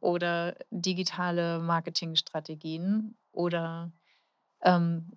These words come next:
gesundheitsimmunstärkende Unterstützung.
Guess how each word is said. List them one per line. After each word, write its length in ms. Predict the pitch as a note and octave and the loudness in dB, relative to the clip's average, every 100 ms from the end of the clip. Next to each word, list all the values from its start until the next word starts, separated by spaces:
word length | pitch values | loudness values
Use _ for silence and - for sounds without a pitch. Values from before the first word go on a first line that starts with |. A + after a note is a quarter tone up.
| - | 0
gesundheitsimmunstärkende 2250 | F3+ F3+ F3+ F3 E3+ E3 E3 - - - - F#3 F3 F#3 F#3 F#3+ - - E3+ E3+ F3 E3 D#3 | 2 2 0 0 -2 -2 -4 -10 -10 -16 0 4 4 4 2 4 4 6 4 2 -4 -4 -4
Unterstützung. 880 | - F3 E3+ - F#3+ F3 E3 E3+ C#4 | -4 -6 -4 -4 -4 -4 -4 2 4